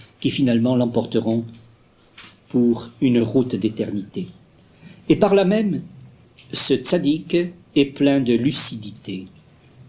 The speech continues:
Il est plein de lucidité. Il se sait captif,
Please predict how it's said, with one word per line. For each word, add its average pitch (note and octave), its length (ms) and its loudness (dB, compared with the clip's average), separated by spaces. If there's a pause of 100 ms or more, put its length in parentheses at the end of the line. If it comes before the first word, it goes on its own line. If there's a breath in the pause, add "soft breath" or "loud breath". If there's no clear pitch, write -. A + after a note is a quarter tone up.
(600)
Il E3+ 140 4
est D#3+ 60 4
plein E3 200 2
de D#3 80 0
lucidité. A#2+ 800 0
Il F3+ 160 4
se - 160 2
sait A#3 380 -2
captif, - 1040 -6